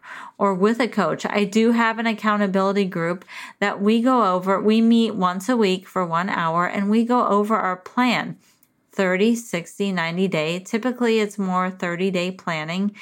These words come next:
because it's a membership, so it runs month to month. And then what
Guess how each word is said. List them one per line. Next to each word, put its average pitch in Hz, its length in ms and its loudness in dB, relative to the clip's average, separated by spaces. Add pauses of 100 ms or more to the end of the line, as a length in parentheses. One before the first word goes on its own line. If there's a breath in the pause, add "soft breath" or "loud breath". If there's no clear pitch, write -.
(340 loud breath)
because 202 320 0
it's 190 160 -2
a 233 60 2
membership, 190 600 -2
so 185 260 0
it 185 100 -2
runs 175 340 -4
month 165 260 -4
to 220 100 -4
month. 175 360 -4 (460 loud breath)
And 214 500 0 (720 soft breath)
then 220 540 0
what 208 360 0